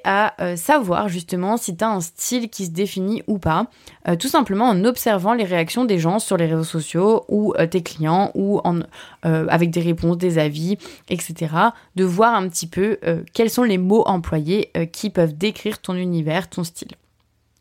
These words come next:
Mais pour terminer cet épisode, comme je te l'ai dit, dis-toi que, euh, un style, ça évolue tout au long de ta vie d'entreprise et c'est totalement normal. Et faut pas avoir peur de faire des changements ou des pivots.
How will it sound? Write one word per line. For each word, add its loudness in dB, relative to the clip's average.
Mais 4
pour 4
terminer 4
cet 0
épisode, 2
comme 2
je -4
te 0
l'ai 0
dit, -4
dis-toi 2
que, 2
euh, 2
un 4
style, -2
ça -2
évolue 0
tout -4
au 4
long -2
de -2
ta -2
vie -4
d'entreprise -4
et -2
c'est -10
totalement 0
normal. 2
Et 0
faut -4
pas 4
avoir 2
peur 2
de -4
faire -2
des -2
changements -4
ou -2
des -4
pivots. -4